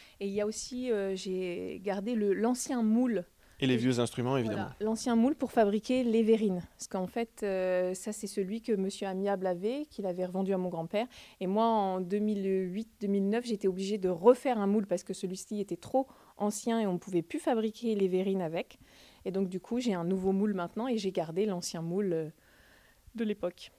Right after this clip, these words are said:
Speaker 2: Et alors, c'est, on voit aussi des, des vieilles balances, euh,
Speaker 1: Oui.
Speaker 2: d'époque qui, qui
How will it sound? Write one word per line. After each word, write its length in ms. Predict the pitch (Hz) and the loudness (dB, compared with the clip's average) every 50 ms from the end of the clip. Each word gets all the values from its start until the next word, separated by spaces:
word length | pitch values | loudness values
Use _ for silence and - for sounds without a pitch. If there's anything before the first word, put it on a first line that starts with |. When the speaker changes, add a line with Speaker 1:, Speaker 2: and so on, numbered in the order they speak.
| _ _ - - - - - | _ _ -20 -20 -18 -10 -6
Speaker 2:
Et 40 | |
alors, 240 | 143 135 131 107 - | -4 -2 -2 -2 -4
c'est, 340 | - - 143 131 127 131 123 | -2 0 0 0 0 0 0
on 100 | 120 131 | 0 0
voit 120 | 135 135 135 | 2 4 4
aussi 200 | 143 143 - 151 | 2 2 -2 -2
des, 120 | 139 131 120 | -2 -2 -2
des 140 | - 131 | -2 -4
vieilles 300 | 123 120 127 175 165 160 | -4 -2 2 2 2 2
balances, 540 | 147 135 147 151 151 156 170 165 156 - - 127 | 4 4 6 6 6 4 2 0 -4 -6 -6 -4
euh, 300 | 120 120 113 110 104 95 107 101 - _ _ _ _ _ _ _ - | -2 -2 -2 -2 -4 -4 -6 -10 -12 _ _ _ _ _ _ _ -20
Speaker 1:
Oui. 80 | - - - | -18 -10 -4
Speaker 2:
d'époque 420 | 120 131 - - 196 220 - - - | -4 -2 -2 0 -2 -2 -2 -4 -10
qui, 280 | - - 135 117 | -10 -10 -14 -14
qui 0 | 113 | -14